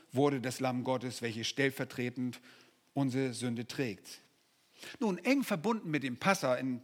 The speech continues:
dritter Mose dreiundzwanzig sechs weiter heißt es, und am fünfzehnten Tag desselben Monats ist es das Fest der ungesäuerten Brote für Jahwe. Du, das sollt ihr sieben Tage lang, und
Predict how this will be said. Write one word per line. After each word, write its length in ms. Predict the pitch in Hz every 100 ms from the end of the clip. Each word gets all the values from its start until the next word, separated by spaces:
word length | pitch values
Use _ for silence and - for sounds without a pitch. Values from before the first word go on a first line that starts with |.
| -
dritter 240 | 165 175
Mose 280 | 143 151 139
dreiundzwanzig 560 | 127 143 139 147 135 127
sechs 360 | 170 156 -
weiter 440 | 139 156 151 123 147 - -
heißt 200 | 151 151
es, 200 | 165 - - - - -
und 260 | - 208 -
am 160 | 165
fünfzehnten 600 | 151 - 294 - 220 156
Tag 280 | 123 135 120
desselben 380 | 139 - 131 127
Monats 320 | 127 139 151
ist 160 | 151 -
es 140 | 143
das 280 | - 113 - -
Fest 320 | 147 131 -
der 200 | 139 -
ungesäuerten 840 | 135 131 131 127 127 127 - 151
Brote 440 | 131 175 254 247 170
für 160 | -
Jahwe. 460 | 123 110 104 92 87 - _ _ _ _ _ _ _ _ - - -
Du, 140 | 170 - - -
das 260 | - 185 185
sollt 240 | 147 127
ihr 300 | 139 139 151 156 - -
sieben 440 | - 156 147 151 143
Tage 320 | 117 127 127
lang, 300 | 120 123 131 - - _ - - _
und 220 | - 156